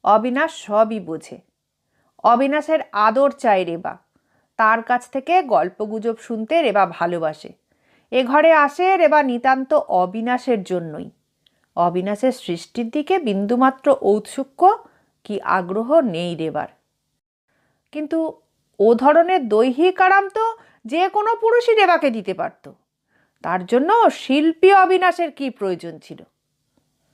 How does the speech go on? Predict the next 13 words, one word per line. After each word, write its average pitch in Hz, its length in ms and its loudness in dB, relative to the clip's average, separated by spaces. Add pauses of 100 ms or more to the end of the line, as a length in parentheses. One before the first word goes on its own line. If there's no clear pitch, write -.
(320)
দেশ 240 400 4
দেশান্তর 254 540 0 (100)
থেকে 285 360 0
কত 233 280 0
নরনারী 262 800 2 (420)
অবিনাশের 240 580 0
এই 214 240 -2
স্টুডিও 233 500 -4
দেখতে 202 400 -2
এসেছে, 160 420 -8 (540)
দেখে 208 240 0
মুগ্ধ 247 480 0
হয়েছে। 175 520 -2